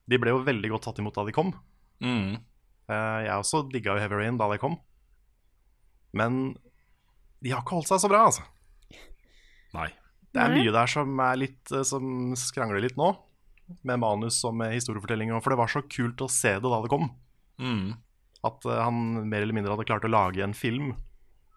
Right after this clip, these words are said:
Speaker 1: som forandret seg basert på dine valg, ikke sant? Det var ikke så vanlig.
Speaker 2: Nei.
Speaker 1: Men nå er det veldig vanlig. Så nå, eh, trenger man litt mer.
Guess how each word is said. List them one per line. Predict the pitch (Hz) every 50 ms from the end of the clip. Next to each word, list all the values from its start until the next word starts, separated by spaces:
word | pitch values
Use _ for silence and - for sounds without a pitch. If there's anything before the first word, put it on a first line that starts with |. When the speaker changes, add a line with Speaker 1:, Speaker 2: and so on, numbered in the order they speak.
| _ _ - - - - -
Speaker 1:
som | - - 127 113 113 113 110 107 - - -
forandret | - 123 104 98 95 98 98
seg | - 117 113
basert | 110 104 113 101 95 -
på | 120
dine | 113 104 101 101
valg, | 110 123 147 151
ikke | - - -
sant? | 147 147 139
Det | 131
var | 113 101
ikke | - - 127
så | 120
vanlig. | 110 104 95 110 135 135 - - _ _ _ _ _ _ _ _ _ -
Speaker 2:
Nei. | 117 123 - - - _ _ _ _ _ _ _ _ -
Speaker 1:
Men | 117 113
nå | 117 123 113
er | 101 98 101
det | 101
veldig | 117 131 139
vanlig. | 147 160 190 180 - - - _ _ _ _ _ _ _ _ _ _ _ _ _ _ _ _ _ _ _ _ _ _ _ _
Så | - - - 123
nå, | 120 117 117 117 117 117
eh, | 117 113 113 113 117 113 - - _ - - - - _ _ -
trenger | 123 110 110 113
man | 117 120
litt | 127 123 123
mer. | 131 - 269